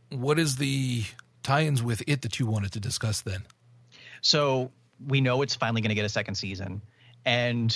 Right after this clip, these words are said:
Speaker 2: knowing, you know, the age of the actors and how difficult it can be having child actors in an ongoing storyline because they're gonna age rapidly, and knowing how puberty works at different rates, <laughs> I would love for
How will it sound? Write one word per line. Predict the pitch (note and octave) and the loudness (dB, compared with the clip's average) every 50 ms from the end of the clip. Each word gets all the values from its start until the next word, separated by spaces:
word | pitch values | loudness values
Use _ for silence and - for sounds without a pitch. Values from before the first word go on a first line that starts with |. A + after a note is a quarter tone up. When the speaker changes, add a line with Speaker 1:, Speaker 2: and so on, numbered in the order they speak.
| - - - | 0 -2 -2
Speaker 2:
knowing, | - C3+ A2 A2 A2+ G#2+ G#2+ G#2+ G#2 G#2 | -2 0 2 2 2 4 4 2 2 0
you | G2 G2 | 0 0
know, | F#2 F#2 | 0 0
the | F#2 A2 A2+ | -2 -4 -2
age | - A2+ G2+ G2+ A2 A#2 A2 - | 0 0 0 2 0 0 0 -2
of | C3 G2 | -2 -2
the | G2 A2 A2 - | -2 -4 -2 0
actors | G#2 G2+ G2 - - A2+ G#2 G#2 A2+ G#2+ - | 0 -2 -2 -4 -4 -2 -2 0 0 0 0
and | G#2+ F#2 | -2 0
how | F#2 G2+ F#2 G2 | 0 0 -2 -2
difficult | F#2 F2+ F3 - - A2+ A2 A#2 A2 G#2+ - | -2 -4 -6 -4 -4 -4 -2 -2 -2 -2 -2
it | B2+ - | -6 -2
can | - - G#2+ | 0 0 2
be | G2 F#3 G3 D3+ G#2+ | 2 2 0 0 2
having | G2 G2+ F#2+ G2 G2 F#2+ | 0 0 0 0 0 0
child | - - F#2 F#2 F#2+ F#2+ - - | 0 0 0 0 0 0 0 -2
actors | F#2+ F#2 - - - G2 G2+ A2 A2 - - - | -2 -2 -2 -4 -4 -2 -2 0 2 0 0 0
in | - F#2+ F#2 | 0 -2 -2
an | F2+ | -2
ongoing | F#2+ - G2 G2 G2 G2 F#2 F#2 F#2 G2 F#2+ | 0 0 0 0 0 0 0 0 0 0 0
storyline | F#2 - F#2+ F#2+ G2 F#2+ G2 G#2 G#2 G#2+ A#2+ C3 C3 - - - - - - | 0 0 0 0 0 2 2 2 2 2 0 0 -2 -6 -14 -18 -18 -18 -10
because | _ - - - A2 A2 - | _ -6 -2 0 0 2 2
they're | - G#2+ | 0 -2
gonna | - E3+ - - | 0 -2 -2 0
age | - F#2 F#2 F#2 G2+ G#2+ A2 G#2+ - - - | 0 0 2 2 0 0 0 -2 -2 -2 -2
rapidly, | - - - G#2+ - A#2+ G#2 G#2 A#2 A#2+ B2 B2+ B2 | -2 -2 -2 0 -2 -2 0 0 0 2 2 2 0
and | G#2 G2+ G2+ G2 F#2 - - - - - - - - - - | 0 0 0 -2 -4 -6 -10 -16 -20 -20 -18 -18 -14 -6 -2
knowing | D#3+ D3 C#3+ C#3 B2+ | 0 2 2 2 2
how | B2+ A#2 | 0 0
puberty | A2+ - B2+ G#2+ A#2 G#2+ G2+ | 0 0 -2 0 0 -2 -2
works | G2+ A2 A2+ - - - | -2 -4 -4 -4 -4 -4
at | - A#2 A#2 - | -4 -6 -4 -6
different | - A#2 G#2 A#2 A2 - F#2 - | -8 -6 -4 -6 -6 -6 -10 -6
rates, | F#2 F#2+ - - - - - - - - A2 | -4 -4 -4 -6 -6 -4 -2 -2 -2 -2 -6
<laughs> | G2 - - - - - _ _ _ _ _ _ _ _ _ - - - - - - - _ _ _ _ - | -8 -8 -12 -16 -20 -20 _ _ _ _ _ _ _ _ _ -20 -20 -20 -20 -20 -20 -20 _ _ _ _ 0
I | G#2 A#2 A#2+ A#2+ B2 B2+ B2+ - | 2 2 2 2 0 0 -2 -2
would | B2+ A2+ A#2+ A2 | -2 -2 0 2
love | A2+ A2 G#2+ G2 F#2+ G2 G2+ G#2 A2+ B2 C3 - - _ | 2 2 2 2 2 2 2 2 2 0 -2 -4 -8 _
for | - - A#2+ A#2 A2+ G#2+ G#2 G#2 G2+ G2+ G#2 | -8 -4 0 0 2 2 2 2 0 -2 -4